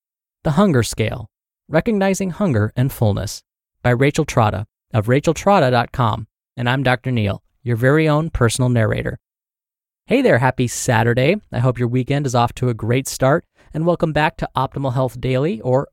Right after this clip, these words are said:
O H D, where I act as your narrator of popular health and fitness blogs.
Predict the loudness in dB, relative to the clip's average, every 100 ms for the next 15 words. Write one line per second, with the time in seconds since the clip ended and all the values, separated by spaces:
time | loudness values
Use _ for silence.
0 | -2 2 2 0 -4 -2 -2 -2 _ _
1 | -6 -2 -2 -2 -6 -2 0 0 0 0
2 | 0 -4 -6 -10 -4 -2 0 -2 -2 -4
3 | -4 -4 -4 -4 -6 -4 -6 -6 -14